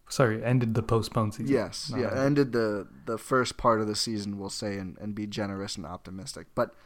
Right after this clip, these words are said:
Speaker 2: like, Bledsoe and Giannis are two of the guys that other teams are gonna ignore the most from the perimeter. So if you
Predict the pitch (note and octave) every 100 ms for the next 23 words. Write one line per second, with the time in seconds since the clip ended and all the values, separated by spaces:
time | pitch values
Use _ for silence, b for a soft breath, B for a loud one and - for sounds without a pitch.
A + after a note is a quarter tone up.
0 | b b - B2+ A2 D3 D3+ D3 C#3 B2
1 | - A#2+ A2+ A#2 A2+ A2 - G#2+ - C3+
2 | A#2+ A2 A2 G#2 G#2 G2 G2+ F2+ - B2+
3 | A2 - B2 A2 A2+ A2+ G#2+ G#2+ A2+ A2+
4 | A2+ G#2+ A#2 A2+ - - A2+ G#2+ B2 B2
5 | G#2+ F#2 B2 A#2 - C#3 B2+